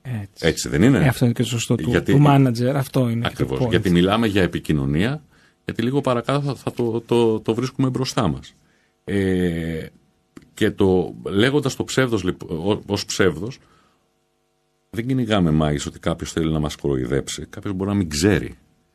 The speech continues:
Speaker 2: Κάποιος μπορεί να, να, να ντρέπεται να μας μιλήσει ή να μην θέλει για οποιουσδήποτε λόγους. Η ικανότητα η δικιά μας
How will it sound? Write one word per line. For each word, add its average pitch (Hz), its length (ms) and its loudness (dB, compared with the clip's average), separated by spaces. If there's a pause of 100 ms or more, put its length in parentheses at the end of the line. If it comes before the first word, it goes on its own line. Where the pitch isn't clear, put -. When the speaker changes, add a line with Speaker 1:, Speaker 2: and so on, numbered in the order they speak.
(320)
Speaker 2:
Κάποιος 85 320 -2
μπορεί 82 540 2 (100)
να, 85 520 0 (140)
να, 82 400 -4
να 85 220 2
ντρέπεται 104 460 2
να 113 80 2
μας 107 180 0
μιλήσει 127 520 2
ή 76 60 -4
να 80 120 0
μην 87 120 4
θέλει 120 260 2
για 113 100 4
οποιουσδήποτε 110 440 -2
λόγους. 101 400 0 (380)
Η 78 100 -2
ικανότητα 78 600 0
η 107 60 0
δικιά 90 380 -2
μας 71 400 -4